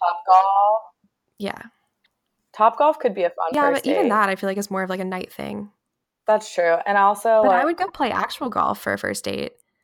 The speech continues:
Speaker 2: Uh, actually, not for a first date.
Speaker 1: Yeah, that's
Speaker 2: Yeah.
Speaker 1: four hours, girl. <laughs>
Speaker 2: That's, that's more of a group date
Speaker 1: That's
Speaker 2: thing,
Speaker 1: a,
Speaker 2: too.
Speaker 1: that's a lot of dedication. That is true. Like, get, like, two couples and do a double date on the golf course. I feel like that's
Speaker 2: Yeah.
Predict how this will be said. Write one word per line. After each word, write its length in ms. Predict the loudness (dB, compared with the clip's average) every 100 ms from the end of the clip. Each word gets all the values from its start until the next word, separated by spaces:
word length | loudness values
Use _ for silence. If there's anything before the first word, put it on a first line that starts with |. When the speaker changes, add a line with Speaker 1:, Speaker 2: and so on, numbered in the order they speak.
| _ -4
Speaker 2:
Uh, 360 | -2 0 -2 -4 -4
actually, 360 | -2 -2 -4 -6 _ _ -6
not 180 | -4 -2
for 100 | -4
a 60 | -2
first 220 | -4 -4
date. 100 | -2
Speaker 1:
Yeah, 440 | 0 2 2 2 2
that's 200 | 0 2
Speaker 2:
Yeah. 100 | 4
Speaker 1:
four 180 | 8
hours, 320 | 10 8 6 2
girl. 320 | 0 0 0 -8 _ -6
<laughs> 580 | 2 2 4 0 0 0
Speaker 2:
That's, 240 | 0 0 -4
that's 160 | -2 0
more 120 | 0
of 60 | 0
a 40 |
group 220 | -2 -4
date 180 | -4 2
Speaker 1:
That's 200 | 4 6
Speaker 2:
thing, 80 | 8
Speaker 1:
a, 260 | 8 8 6
Speaker 2:
too. 60 |
Speaker 1:
that's 160 | 2 2
a 40 | 4
lot 140 | 4
of 60 | 2
dedication. 520 | -6 -10 -16 -20 -20 -20 -20 _ _ _ _ _ _ _ 2
That 140 | 4
is 180 | 4 0
true. 260 | -4 -6 -4
Like, 280 | -8 -8 _ _ -6
get, 260 | 2 2 2
like, 220 | -2 -2 -8 _ -6
two 180 | -4
couples 480 | 0 -2 0 -4 -4
and 120 | -8 -4
do 120 | -4
a 40 |
double 300 | -2 -2 -2
date 280 | -4 -2 -2
on 140 | -4 -6
the 60 |
golf 280 | -2 -2 -4
course. 260 | -6 -6 -6
I 80 | -8
feel 160 | -6
like 120 | -6 -6
that's 200 | -10
Speaker 2:
Yeah. 80 | -6